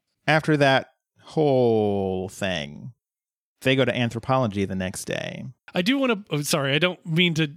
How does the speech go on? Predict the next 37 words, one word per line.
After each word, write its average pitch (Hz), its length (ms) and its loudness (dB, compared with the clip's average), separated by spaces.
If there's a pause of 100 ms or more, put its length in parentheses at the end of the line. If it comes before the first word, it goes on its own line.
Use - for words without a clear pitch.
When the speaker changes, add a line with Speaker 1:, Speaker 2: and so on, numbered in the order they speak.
Speaker 2:
kind 156 200 0
of 135 80 -4
jump 147 260 -2
in, 139 180 0
but 143 220 -4
Abed 156 300 2
does, 156 240 2
like, 139 280 -2 (220)
say, 151 300 0
like, 131 200 -2
"I 214 140 2
can 285 160 0
tell 175 340 0
life 147 260 0
from 135 220 -2
T 127 200 0
V. 127 340 2
T 202 180 2
V 254 140 2
has 196 180 4
structure - 560 0
and 117 240 -4 (280)
likable 170 380 0
leading 180 300 2
men, 151 380 0
but 120 140 -4
in 131 120 -2
life 170 340 2
we 175 80 4
have 135 300 0 (300)
this 135 580 -2 (500)
and 139 200 -2
you, 165 280 4
Jeff," 117 400 -4 (1300)
which 147 200 0
is 151 180 0
a 180 300 2